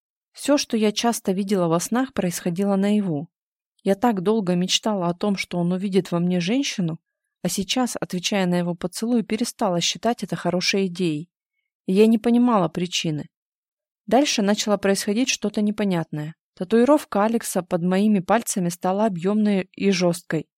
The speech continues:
Я старательно не обращала на это внимания,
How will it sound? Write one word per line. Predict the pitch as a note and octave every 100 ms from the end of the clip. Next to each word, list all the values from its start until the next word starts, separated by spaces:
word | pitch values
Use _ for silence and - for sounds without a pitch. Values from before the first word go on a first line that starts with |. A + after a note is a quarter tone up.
| _ -
Я | A3+
старательно | A#3+ - A3+ A3 G#3+
не | G#3
обращала | G#3 G3+ A3+ A#3+ F#3
на | F3 E3+
это | E3+
внимания, | E3+ F3+ G#3 C4 A3+ E3 D#3+